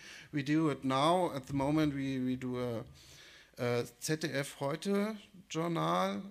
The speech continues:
uh, television V R experiment,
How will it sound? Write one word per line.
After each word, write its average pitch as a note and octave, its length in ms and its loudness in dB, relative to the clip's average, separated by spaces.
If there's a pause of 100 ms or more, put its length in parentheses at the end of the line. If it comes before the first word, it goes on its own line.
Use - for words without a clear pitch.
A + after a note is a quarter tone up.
(400)
uh, D3+ 240 4 (400)
television E3 560 0
V C#3 200 2
R E3 440 4 (320)
experiment, F#3+ 840 -2